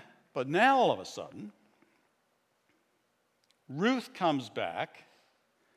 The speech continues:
with unexpected bounty. Remember, Ruth went out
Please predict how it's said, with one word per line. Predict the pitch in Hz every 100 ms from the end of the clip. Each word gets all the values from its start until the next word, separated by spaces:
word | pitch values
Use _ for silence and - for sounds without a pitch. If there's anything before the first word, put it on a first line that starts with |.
| _ _ _ _ _ _ _ _
with | - 135 175 170 - - - _ _ _
unexpected | 208 254 247 - - - 214 214 - 202 196 175 175 - _
bounty. | 170 190 226 226 123
Remember, | 123 175 226 277 247
Ruth | 208 247 202
went | 185 175
out | 180 135 -